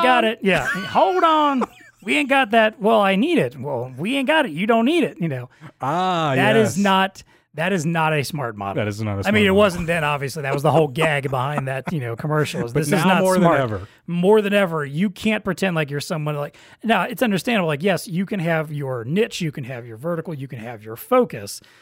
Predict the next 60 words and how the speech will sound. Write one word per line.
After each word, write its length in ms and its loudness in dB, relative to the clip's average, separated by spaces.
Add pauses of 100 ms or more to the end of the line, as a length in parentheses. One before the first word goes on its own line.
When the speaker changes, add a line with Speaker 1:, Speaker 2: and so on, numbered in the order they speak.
(180)
Speaker 1:
And 120 -4
ideally, 680 0 (140)
someone 400 0
knows 300 2
that 160 -2
before 280 -4
they 120 -4
get 160 -6
in 160 -12
touch 320 -6
with 180 -12
you. 200 -8
Speaker 2:
Right. 300 -2 (200)
Speaker 1:
But 520 0
you 200 -2
also 320 2
can't 260 -2
go 140 -4
in 140 -4
saying, 280 -6
like, 200 -8
"Well, 120 -2
that's 280 -4
not 340 0
us. 240 -2
I'm 120 -8
sorry, 320 -4
we're 140 -8
not 220 -6
gonna 160 -10
do 220 -8
that." 300 -8 (280)
Because 260 -6
if 80 -8
you 80 -8
do, 160 -2
you're 200 -2
just, 200 -8
you're 140 -6
potentially 400 -4
turning 280 -8
off 200 -8
a 40 -6
whole 140 -4
swath 340 -8
of 40 -20
people 240 -14
that 60 -10
are 40 -10
gonna 200 -6
Speaker 2:
Oh, 20 -6
Speaker 1:
go 120 -4
Speaker 2:
yeah. 60 -6
Speaker 1:
like, 160 -8
"Well, 100 0
hey, 100 0
this 160 -4
guy 180 0
over 160 -4
here," 400 -2